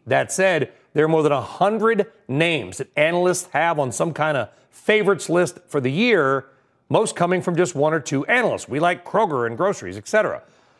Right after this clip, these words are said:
But we wanted to find the stocks that a lot of analysts and banks really like. So we dug through and plucked out stocks that four or more analysts list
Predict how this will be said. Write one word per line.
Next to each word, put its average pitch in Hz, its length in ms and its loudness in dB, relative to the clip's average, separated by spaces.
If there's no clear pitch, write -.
But 170 180 0
we 240 260 4
wanted 180 300 4
to 135 80 0
find 147 320 0
the - 20 -4
stocks - 600 -2
that 147 160 4
a 151 60 4
lot 143 600 2
of 127 220 -2
analysts 135 400 0
and 117 120 -6
banks 120 360 -2
really 214 320 2
like. 95 340 -2
So - 140 -8
we 117 80 -2
dug 185 340 2
through 202 300 2
and 110 180 -8
plucked 226 300 0
out 175 180 0
stocks - 480 -2
that - 240 -2
four 269 640 2
or 240 200 6
more 196 520 4
analysts 196 600 2
list 175 420 2